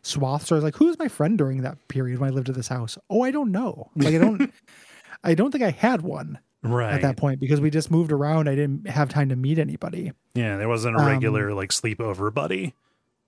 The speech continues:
Speaker 2: Yeah.
Speaker 1: Yeah. You know, I, I had periods in my life in which that was around,
Speaker 2: Mm-hmm.
Speaker 1: but I had also swaths where it wasn't.
Speaker 2: Right.
Speaker 1: So there were times where, where Chuck E. Cheese or Showbiz just didn't make sense,
Speaker 2: Mm-hmm.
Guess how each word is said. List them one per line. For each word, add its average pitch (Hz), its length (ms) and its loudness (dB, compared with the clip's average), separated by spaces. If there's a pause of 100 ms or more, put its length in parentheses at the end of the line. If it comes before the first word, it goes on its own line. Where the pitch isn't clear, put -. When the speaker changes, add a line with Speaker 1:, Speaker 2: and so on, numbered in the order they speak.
(100)
Speaker 2:
Yeah. 123 340 -4
Speaker 1:
Yeah. 214 240 -2 (240)
You 180 120 2
know, 175 100 0
I, 196 200 2
I 190 100 -2
had 220 260 2
periods 277 340 2
in 156 60 2
my 151 80 2
life 139 180 0
in 143 80 0
which 135 140 -4
that 135 260 -4 (160)
was 139 160 2
around, 120 460 -6 (120)
Speaker 2:
Mm-hmm. 180 280 -2
Speaker 1:
but 170 120 6
I 165 40 6
had 165 200 2
also 160 300 2
swaths 143 460 0
where 139 100 -4
it - 80 -4
wasn't. - 460 -4 (240)
Speaker 2:
Right. 104 200 0
Speaker 1:
So 180 80 2
there 180 120 6
were 175 80 2
times 214 320 2
where, 151 160 0 (180)
where 151 160 4
Chuck 156 220 0
E. 156 60 2
Cheese 139 260 2
or 135 60 2
Showbiz 135 420 2
just 131 160 -2
didn't 131 200 2
make 127 200 -4
sense, - 580 -4 (100)
Speaker 2:
Mm-hmm. 131 200 2